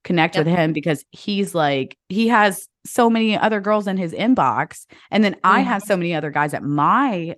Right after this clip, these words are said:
Speaker 1: like, fingertips. So I'm like, if this starts going an inch of how I don't want it to,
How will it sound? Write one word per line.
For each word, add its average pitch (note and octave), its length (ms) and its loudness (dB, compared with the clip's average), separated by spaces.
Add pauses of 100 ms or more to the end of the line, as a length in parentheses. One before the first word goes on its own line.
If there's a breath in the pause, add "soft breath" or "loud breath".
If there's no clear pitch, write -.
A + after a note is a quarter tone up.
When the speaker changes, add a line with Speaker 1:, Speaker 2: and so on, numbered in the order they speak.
Speaker 1:
like, C#3+ 360 -2
fingertips. D#3+ 500 -2
So F3 240 -2
I'm F#3 320 0
like, C3+ 420 -6 (520)
if D3 180 -2
this G#3+ 220 2
starts F3 320 -2
going D3 720 -2 (260)
an D#3 120 -2
inch G3 340 2
of F3+ 100 0
how D#3+ 200 4
I C#3 100 4
don't C#3 320 0
want D#3 160 0
it A#2 140 -6
to, B2 420 -2